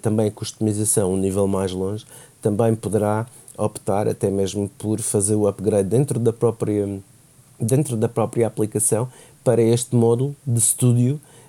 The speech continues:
eh, de customizar e ficará com o telefone exato, com,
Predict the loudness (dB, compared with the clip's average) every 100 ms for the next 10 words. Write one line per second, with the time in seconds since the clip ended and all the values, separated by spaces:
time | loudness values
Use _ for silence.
0 | 0 4 6 4 2 2 0 -2 -12 -2
1 | 0 2 2 2 0 -6 -20 -20 _ -2
2 | 0 0 0 2 2 -2 -8 -6 -4 -2
3 | 0 0 0 0 -4 -2 -4